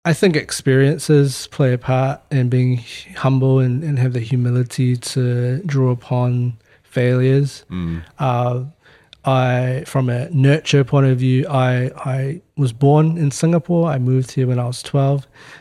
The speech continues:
Speaker 1: Uh, that gave me actually a bit of a, um, you know, life experience. I, I, I came to New Zealand, uh, by myself with my, with the blessing of, of my, my parents, of course. But I turned up,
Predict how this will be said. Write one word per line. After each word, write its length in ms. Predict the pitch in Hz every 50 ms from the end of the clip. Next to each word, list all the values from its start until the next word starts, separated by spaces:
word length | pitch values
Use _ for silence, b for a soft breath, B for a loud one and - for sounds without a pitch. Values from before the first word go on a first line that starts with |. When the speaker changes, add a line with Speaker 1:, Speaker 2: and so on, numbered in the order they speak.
| B B B
Speaker 1:
Uh, 380 | 147 131 123 120 123 123 127
that 260 | 131 127 135 143 180
gave 280 | 147 143 135 131 127 127
me 260 | 131 127 123 127 131
actually 480 | 131 139 - - - 135 127 123 131 131
a 140 | 131 127 127
bit 200 | 131 - 135 127
of 200 | 127 123 123 123
a, 340 | 127 123 127 127 127 131 131 B B B B B B B B B _ -
um, 720 | - 135 135 135 139 139 143 139 143 147 160 147 156 - _ _ _ _ _ - - _ _ _ _ _ _ _ _ _ _ _ _ _ _ -
you 80 | 143 135
know, 100 | 131 131
life 260 | 127 131 135 127 -
experience. 680 | 147 143 - - - - 131 131 131 131 147 156 -
I, 80 | 139 131
I, 300 | 151 160 143 143 - 151 143
I 140 | 156 160 165 - _ _ _
came 180 | - - 143 131
to 60 | 131
New 140 | 123 127 123
Zealand, 540 | 120 123 127 123 123 127 123 123 120 - - 165
uh, 80 | 147 135
by 220 | - 127 127 127
myself 600 | 127 127 123 120 - - 135 131 127 120 - -
with 220 | 151 139 131 - - -
my, 140 | 180 185 - -
with 300 | 208 196 208 202 175 160
the 60 | 151
blessing 340 | 139 170 165 - - 160 143
of, 220 | 131 127 127 147 - -
of 100 | 131 127
my, 220 | 131 131 139 156 - - -
my 320 | 151 147 147 151 151 156 - - _ -
parents, 320 | - - 143 131 131 131 -
of 120 | 123 -
course. 300 | - 143 135 131 123 -
But 200 | - - 135 131
I 80 | 139 135
turned 320 | - - 175 170 151 139
up, 260 | 135 127 123 - -